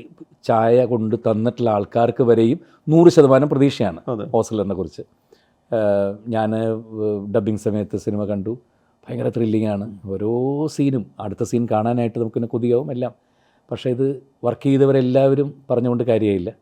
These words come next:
Speaker 2: ഉം.
Speaker 1: നൂറ് ശതമാനം തിയേറ്ററിൽ വരുമ്പോ പ്രേക്ഷകരാണ് പറയേണ്ടത്. അതിലൊരു മാറ്റം ഉണ്ടാവില്ല. തീർച്ചയായിട്ടും പതിനൊന്നാം തീയതി തിയേറ്ററിൽ പടം വരുമ്പോൾ ഞങ്ങൾക്ക് ഹോസ്റ്റലറിലൂടെ ജയറാമിനെ തിരിച്ച് കിട്ടിയെന്ന് പറയാൻ സാധിക്കട്ടെ എന്ന് പ്രാർത്ഥിക്കുന്നു.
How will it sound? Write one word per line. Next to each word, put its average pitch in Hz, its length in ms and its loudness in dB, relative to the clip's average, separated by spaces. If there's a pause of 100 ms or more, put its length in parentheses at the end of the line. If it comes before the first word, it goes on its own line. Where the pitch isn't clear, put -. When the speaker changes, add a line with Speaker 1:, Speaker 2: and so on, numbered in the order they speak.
Speaker 2:
ഉം. 123 360 -10
Speaker 1:
നൂറ് 107 180 -2
ശതമാനം 104 440 -4
തിയേറ്ററിൽ 107 360 0
വരുമ്പോ 101 360 -4 (120)
പ്രേക്ഷകരാണ് 107 560 -2
പറയേണ്ടത്. 95 380 -8 (460)
അതിലൊരു 170 320 4
മാറ്റം 143 380 2
ഉണ്ടാവില്ല. 120 460 2 (680)
തീർച്ചയായിട്ടും 123 580 2 (340)
പതിനൊന്നാം 117 440 -2
തീയതി 113 160 -2
തിയേറ്ററിൽ 113 300 -2
പടം 110 260 -4
വരുമ്പോൾ 107 340 -4 (840)
ഞങ്ങൾക്ക് 107 640 -4 (1200)
ഹോസ്റ്റലറിലൂടെ 104 600 -4
ജയറാമിനെ 101 600 -6 (260)
തിരിച്ച് 107 320 -8
കിട്ടിയെന്ന് 110 420 -4 (480)
പറയാൻ 110 260 0
സാധിക്കട്ടെ 110 480 0
എന്ന് 113 120 0
പ്രാർത്ഥിക്കുന്നു. 95 540 -6